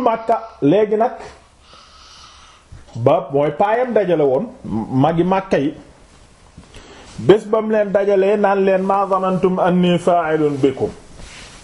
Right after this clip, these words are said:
Lan ngeen yaakaar ne moom laay def ci yéen? Lan laa leen di def?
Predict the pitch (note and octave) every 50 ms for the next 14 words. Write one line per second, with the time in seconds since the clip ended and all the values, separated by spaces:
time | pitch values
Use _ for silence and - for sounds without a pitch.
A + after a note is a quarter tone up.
0 | - - - - - - - - - - - - - - - - C3+ F3 A3+ C4
1 | C#4+ C4+ B3+ B3 A#3+ A#3 A#3 A3+ A3+ A3 A3 A3 A3+ G#3 G3+ G3+ G3 G3 G3 G3+
2 | G3+ G3+ G3+ G3+ G3 F#3+ F#3 E3+ F3+ F3 - - - F3+ F3+ E3+ D#3 D#3 G3 -
3 | - - - _ _ _ - _ _ _ _ - - - - - _ _ _ -
4 | A#2+ C#3+ F3+ A#3 A#3+ A3 G#3 G#3 G3+ F#3+ F#3+ F#3+ F3+ E3 E3 D3+ D3+ D#3+ D#3 -
5 | - -